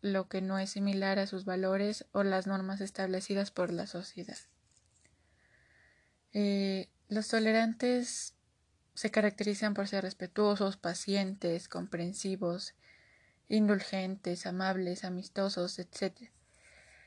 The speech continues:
En cambio, los, las personas intolerantes son irrespetuosas, intransigentes, eh,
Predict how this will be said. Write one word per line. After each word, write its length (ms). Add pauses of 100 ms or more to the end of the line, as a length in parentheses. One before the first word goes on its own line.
(580)
En 220
cambio, 640
los, 340
las 140
personas 400
intolerantes 920
son 480
irrespetuosas, 1200
intransigentes, 1300 (380)
eh, 560